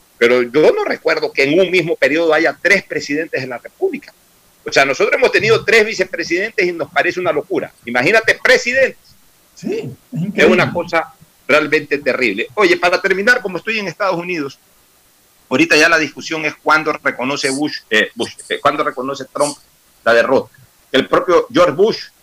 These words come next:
Speaker 1: y otros personajes de, de, de, del Partido Republicano ya han dicho que ya no hay nada que hacer. Se espera de que se continúe con la tradición,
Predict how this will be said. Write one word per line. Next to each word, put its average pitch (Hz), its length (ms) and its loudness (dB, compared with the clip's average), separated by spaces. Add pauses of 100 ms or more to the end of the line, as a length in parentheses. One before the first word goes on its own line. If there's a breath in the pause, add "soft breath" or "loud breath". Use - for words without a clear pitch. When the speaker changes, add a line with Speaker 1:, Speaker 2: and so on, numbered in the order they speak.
(500)
Speaker 1:
y 131 300 2
otros 160 520 2
personajes 139 680 0 (680)
de, 110 360 2
de, 117 320 4
de, 113 220 0
del 113 160 -2
Partido 156 360 0
Republicano 135 600 -2
ya 139 80 2
han 147 80 -4
dicho 151 280 -6
que 104 280 -6 (120)
ya 131 120 2
no 151 60 -4
hay 139 60 -6
nada 156 240 -4
que - 60 -12
hacer. - 320 -4 (580)
Se - 220 0
espera 196 540 2 (280)
de 147 120 -6
que 139 100 -10
se - 160 -10
continúe 151 500 -6
con 180 140 -6
la 143 180 -2
tradición, 120 680 -4